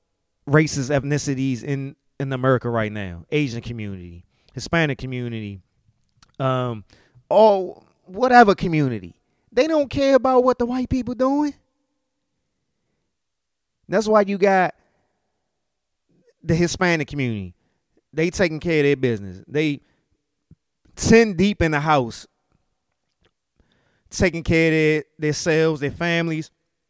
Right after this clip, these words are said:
You got the Asians in their separate communities, Japanese, Chinese, all that other stuff,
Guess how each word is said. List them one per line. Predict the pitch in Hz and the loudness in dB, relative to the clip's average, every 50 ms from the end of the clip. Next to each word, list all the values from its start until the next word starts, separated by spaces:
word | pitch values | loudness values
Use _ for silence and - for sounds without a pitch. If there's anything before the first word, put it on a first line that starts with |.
| _ _ _ _ _ _ _ - - | _ _ _ _ _ _ _ -20 -16
You | 127 135 170 | -12 -8 -2
got | - 165 139 - | -2 0 0 -2
the | 123 - 139 | -4 -4 -2
Asians | 156 170 170 165 151 139 160 151 151 151 - - - - _ | 0 2 2 2 0 0 -2 -2 -2 -4 -6 -10 -16 -20 _
in | - 160 151 143 | -12 -8 -6 -4
their | 147 156 156 | -2 0 0
separate | 143 - - 180 170 - 160 143 - | -2 0 0 0 0 0 -2 -6 -6
communities, | - 165 156 160 170 170 165 160 151 151 160 160 160 127 107 | -6 -8 -6 -4 -4 -2 -2 -2 -2 -2 -2 -2 -4 -4 -2
Japanese, | 131 147 156 151 143 139 143 147 151 151 151 156 156 147 131 123 - _ _ _ _ _ _ - | 0 0 0 0 -2 -6 -8 -8 -6 -6 -4 -4 -4 -4 -6 -8 -12 _ _ _ _ _ _ -12
Chinese, | - - 165 165 170 170 165 165 170 170 170 139 | -6 -4 -2 -2 -2 -2 -2 -2 -2 -2 -2 -2
all | 160 160 160 160 | 0 2 2 4
that | 160 156 156 | 4 4 2
other | 151 143 147 | 2 0 0
stuff, | 139 - - 156 156 151 151 151 | -4 -2 2 2 4 4 2 0